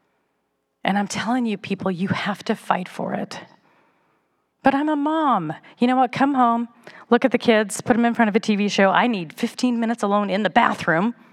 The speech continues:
to be with Jesus. I mean, husbands, wives, you gotta encourage each other to do this.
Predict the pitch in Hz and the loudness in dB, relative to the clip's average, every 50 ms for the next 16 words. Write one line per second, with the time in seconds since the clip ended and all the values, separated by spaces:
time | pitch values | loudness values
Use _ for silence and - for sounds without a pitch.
0 | _ _ _ _ _ _ _ _ _ _ _ _ _ _ _ _ _ _ _ _ | _ _ _ _ _ _ _ _ _ _ _ _ _ _ _ _ _ _ _ _
1 | _ _ _ _ _ _ _ _ _ _ _ _ _ _ _ _ _ _ _ _ | _ _ _ _ _ _ _ _ _ _ _ _ _ _ _ _ _ _ _ _
2 | _ _ _ _ _ _ _ _ _ _ - - 208 285 285 269 285 - - 240 | _ _ _ _ _ _ _ _ _ _ -2 0 0 2 2 0 -2 -2 0 -2
3 | 240 196 - 196 190 - - 208 202 240 247 233 - - - - - - - _ | 0 0 -2 -2 -4 -4 -2 -2 0 0 0 -2 -4 -8 -14 -20 -20 -20 -20 _
4 | _ _ _ _ _ _ _ _ _ _ _ _ _ _ _ _ _ - - 254 | _ _ _ _ _ _ _ _ _ _ _ _ _ _ _ _ _ 0 2 2
5 | 294 262 233 262 233 196 165 185 220 240 262 277 262 214 196 180 - - - - | 2 4 2 0 0 0 0 0 2 4 4 4 4 2 0 -4 -8 -12 -10 -4
6 | - 247 269 330 311 294 269 226 - - - 294 330 330 285 208 226 208 - - | 0 2 4 4 4 2 2 0 0 2 2 4 2 2 2 0 -2 0 2 4
7 | 220 190 196 190 185 208 175 - 220 247 277 262 277 175 - - - - - - | 4 4 4 2 0 0 0 0 0 0 0 0 0 -2 -2 -6 -8 -8 -10 -12